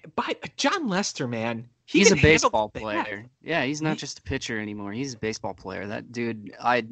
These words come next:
Speaker 2: I love the fact that he has taken hitting seriously, and he's not just up there waiting to get it over with.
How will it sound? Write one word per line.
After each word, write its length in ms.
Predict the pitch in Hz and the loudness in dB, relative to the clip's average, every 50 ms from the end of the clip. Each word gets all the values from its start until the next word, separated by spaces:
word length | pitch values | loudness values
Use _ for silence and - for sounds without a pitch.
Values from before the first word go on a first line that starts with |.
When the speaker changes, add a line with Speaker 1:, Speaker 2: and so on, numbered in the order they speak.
| - - _ _ _ _ _ _ _ _ _ _ - | -14 -16 _ _ _ _ _ _ _ _ _ _ -4
Speaker 2:
I 100 | 117 117 | -2 0
love 260 | 117 123 123 120 117 | 2 2 2 2 0
the 80 | 117 | -4
fact 400 | 110 - - 117 113 117 113 - _ | -10 -4 0 0 0 0 -2 -6 _
that 120 | 120 110 | -10 -8
he 260 | 113 110 110 107 107 107 - - - _ | -6 -6 -8 -8 -10 -12 -16 -18 -18 _
has 220 | 120 117 110 107 - | -12 -8 -8 -8 -4
taken 360 | - 123 113 113 - 113 110 | -2 -2 -2 0 -2 -4 -6
hitting 340 | 101 123 123 113 110 104 104 | -4 -4 -4 -4 -4 -4 -2
seriously, 800 | - - - 120 113 110 107 104 104 - - 101 101 104 104 110 - - | -4 -2 -2 -2 -2 -2 -2 -2 -4 -4 -4 -4 -6 -6 -6 -8 -14 -12
and 100 | - 110 | -6 -4
he's 220 | 110 110 107 104 113 | -4 -2 -2 -4 -4
not 300 | 110 107 110 113 104 98 | -2 0 2 2 2 0
just 220 | 113 113 - - | -2 -4 -6 -2
up 180 | - 113 110 - | -4 -4 -4 -4
there 360 | 120 110 104 104 104 101 101 - _ _ _ _ - | -2 -2 0 2 2 0 -2 -6 _ _ _ _ -4
waiting 320 | 117 110 110 113 113 107 | -2 0 0 0 0 -2
to 60 | 101 101 | -4 -4
get 180 | 101 110 107 | -4 -2 -2
it 80 | 104 101 | 0 0
over 300 | 104 110 110 110 104 101 | 2 0 0 0 -2 -2
with. 400 | 98 101 101 101 101 104 - | -2 -2 -2 -2 -4 -6 -14